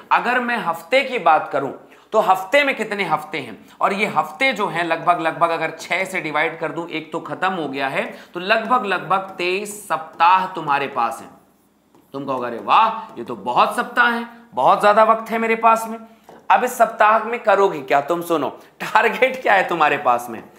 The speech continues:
अगर तुम्हें पढ़ाई करनी है, तो टारगेट के नाम पे तुम्हारे पास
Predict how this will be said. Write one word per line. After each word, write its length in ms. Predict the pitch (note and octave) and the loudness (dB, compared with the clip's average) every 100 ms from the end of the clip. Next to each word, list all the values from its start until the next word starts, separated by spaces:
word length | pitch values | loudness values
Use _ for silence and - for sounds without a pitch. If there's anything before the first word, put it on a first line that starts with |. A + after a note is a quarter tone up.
| _ - | _ -2
अगर 260 | - F3+ A#3 | 0 4 4
तुम्हें 340 | A#3 A3+ G#3 | 4 2 2
पढ़ाई 420 | G#3+ F#3 F3 G3+ | 4 4 4 2
करनी 360 | A#3+ G#3+ F3 E3+ | 2 2 2 -2
है, 440 | D3 C3+ E3+ G#3+ - - | -4 -2 -2 -4 -8 -14
तो 80 | - | -10
टारगेट 640 | G3 - F3+ G3 G#3 B3 | -4 2 4 4 2 2
के 120 | A#3+ A#3 | 2 2
नाम 280 | G3+ F#3+ | 2 2
पे 120 | F3+ G#3 | -2 -4
तुम्हारे 420 | G3 F3 E3+ E3+ | -2 2 2 2
पास 540 | D#3+ E3 G3 G#3+ - | 2 6 6 4 -4